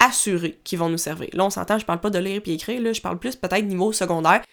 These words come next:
Puis vous voyez, je trouve que c'est encore plus d'actualité d'en parler parce qu'avec tout ce qui se passe aujourd'hui, justement, vous voyez la grève qui vient de passer. Si vous écoutez un petit peu plus tard, là, la fameuse grève du Front commun en novembre deux mille vingt-trois pour la hausse des salaires des profs,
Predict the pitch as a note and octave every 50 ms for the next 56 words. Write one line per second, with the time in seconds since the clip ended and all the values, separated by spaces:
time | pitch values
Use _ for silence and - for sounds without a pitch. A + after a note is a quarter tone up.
0 | _ _ _ _ - A3 G3 G3+ A3 A#3 G4 - - F4+ - - A#3 - F#3+ F#3+
1 | G3 F#3 - - G#4+ B3+ F3 E3+ - - E3 D#3+ E3 - B3 B3 F#3+ F3+ - D#3+
2 | D#3+ F3 G3 B3 - - F3 F3 - G#3 G3 F#3 G3 F#3+ - G#4+ A4 - F#3+ F#3
3 | - - - - G3 A3 A3+ - F#3 E3+ E3 F3 F#3+ A3+ A3+ G#3+ G#3 G#3 - E3
4 | E3+ F3+ G#3+ G#3+ F#3 E3+ A3+ A3+ F3+ E3 D#3+ F3 F#3 G3+ G#3+ G#3+ - D#3 E3+ E3+
5 | E3 - D#3 B2+ D#3 - G3 A3+ B3+ - - _ _ _ _ _ _ - - -
6 | F3 E3+ E3+ E3+ E3+ - - G3 F#3+ F3+ - - E3+ - - G#3+ A#3 A#3 A3+ G#3
7 | D#3+ E3+ - F3 F#3 F3+ E3+ E3+ F3 F3+ G3+ G#3 F#3+ - - - F#3 F#3+ F#3+ F#3
8 | E3+ E3+ F#3+ G#3+ G#3 F#3 E3+ E3 E3 E3 E3+ E3+ E3+ F3+ F#3 G3 G3+ F#3+ F#3 F#3
9 | F#3 F#3+ G3+ F#3 E3+ E3+ D#3 - - A#3 B3 B3 - G#3 G3 G3+ G#3 F#3 D3+ E3+
10 | F#3+ G3+ F3+ F3 - E3+ E3+ F3+ F#3 F#3+ F3 D#3+ - - A#3 B3 C4 -